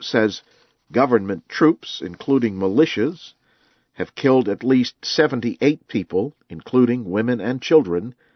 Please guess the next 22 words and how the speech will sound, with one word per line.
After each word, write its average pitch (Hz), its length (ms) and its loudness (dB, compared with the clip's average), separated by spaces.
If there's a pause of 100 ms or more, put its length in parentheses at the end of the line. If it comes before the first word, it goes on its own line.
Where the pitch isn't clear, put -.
(160)
in 110 160 0
Hama 113 500 -4
province. - 760 -6 (880)
They 120 140 0
said 104 380 -2
some 147 380 0
of 95 140 -2
those 104 260 2
killed 95 540 0 (380)
in 82 280 -6
two 127 200 2
villages 90 640 -2
Wednesday 87 560 -6 (540)
were 92 100 -2
stabbed 135 480 0
to 110 80 -4
death, 98 320 0 (560)
and 104 180 -2
at 110 120 0
least 123 320 -2
twelve 143 440 2
bodies 123 540 0